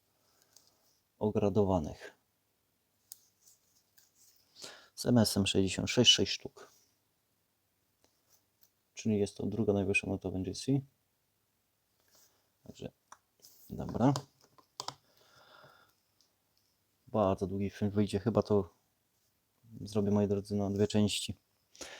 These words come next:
Eee, teraz mamy złotówkę z dziewięćdziesiątego roku. Już sobie klikam.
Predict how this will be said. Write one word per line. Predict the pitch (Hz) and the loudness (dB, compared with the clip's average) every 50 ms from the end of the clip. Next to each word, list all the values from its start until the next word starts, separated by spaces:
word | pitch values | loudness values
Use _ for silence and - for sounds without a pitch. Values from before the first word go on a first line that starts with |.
| - - - - - - - - - - _ _ _ _ _ _ _ - - _ _ _ _ - | -20 -20 -20 -20 -20 -20 -20 -20 -20 -20 _ _ _ _ _ _ _ -20 -20 _ _ _ _ 4
Eee, | 127 123 120 113 110 107 107 107 104 104 104 107 101 104 104 104 107 - | 6 8 8 6 6 4 2 2 2 2 0 0 0 -2 -2 -4 -4 -2
teraz | - 113 110 110 101 - - | 0 2 2 4 2 2 0
mamy | 98 95 92 92 87 - - _ _ - | 0 0 2 0 -2 -4 -8 _ _ -14
złotówkę | 104 101 101 123 135 - 135 - - - 107 101 | -10 0 2 2 2 2 0 -2 2 2 2 2
z | 101 101 | 0 2
dziewięćdziesiątego | - 135 131 127 113 107 - - 98 - 101 95 95 92 | 2 4 4 4 4 2 0 -4 -6 -6 -4 -4 -2 -2
roku. | 95 98 - - 151 165 - _ _ _ _ _ _ _ _ _ _ _ _ _ _ _ _ _ _ _ _ - - - - - - _ _ _ _ _ _ _ _ _ _ _ _ _ _ | -2 -2 -2 -2 -2 -2 -4 _ _ _ _ _ _ _ _ _ _ _ _ _ _ _ _ _ _ _ _ -10 -10 -10 -16 -20 -20 _ _ _ _ _ _ _ _ _ _ _ _ _ _
Już | - - 107 107 101 - | -6 -4 -2 -2 -2 -4
sobie | - - - - - - - - - - - - | -6 -6 -6 -6 -6 -8 -10 -10 -12 -14 -18 -16
klikam. | - - 127 135 139 - - 131 127 120 123 127 | -2 2 2 2 2 2 6 8 8 8 8 6